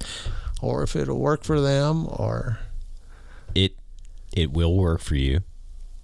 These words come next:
Speaker 2: Get a sponsor. Show up. And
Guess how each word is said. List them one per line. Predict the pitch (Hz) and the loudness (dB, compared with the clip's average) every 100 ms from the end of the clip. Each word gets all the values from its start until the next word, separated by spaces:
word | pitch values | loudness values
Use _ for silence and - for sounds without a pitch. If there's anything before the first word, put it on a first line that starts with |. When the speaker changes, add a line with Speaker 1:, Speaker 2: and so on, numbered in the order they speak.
| - - - - - - - - | -16 -18 -18 -18 -18 -18 -16 -2
Speaker 2:
Get | 82 | 2
a | 78 | 4
sponsor. | - 80 71 - - - - - - - - - - - - - - - - - - - - - - - - - - | 4 4 2 0 -2 -6 -10 -6 0 2 2 -2 -4 -6 -6 -8 -8 -10 -12 -12 -14 -16 -16 -18 -20 -20 -20 -20 -6
Show | - - 78 90 | 0 4 6 6
up. | 80 104 - - - - - - - - - - - - - - | 4 0 -8 -16 -20 -20 -20 -20 -20 -16 -16 -12 -8 -4 -4 0
And | 78 73 71 69 | 2 4 2 2